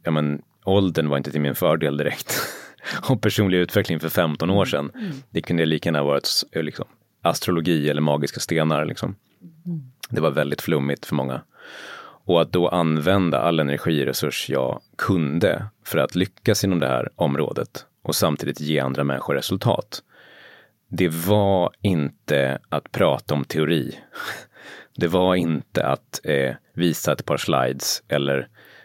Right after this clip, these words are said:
Speaker 1: hänvisa till en bok om hur saker och ting fungerar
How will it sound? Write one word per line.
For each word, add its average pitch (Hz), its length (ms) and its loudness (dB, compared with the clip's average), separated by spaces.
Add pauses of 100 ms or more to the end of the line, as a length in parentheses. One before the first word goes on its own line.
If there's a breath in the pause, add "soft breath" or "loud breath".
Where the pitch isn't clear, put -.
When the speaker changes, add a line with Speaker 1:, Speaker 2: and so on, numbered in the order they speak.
(120)
Speaker 1:
hänvisa 85 520 2
till 80 140 0
en 76 120 0
bok - 340 0 (180)
om 69 180 0
hur 71 60 -4
saker - 280 -2
och - 60 -4
ting 67 140 -6
fungerar 85 720 -2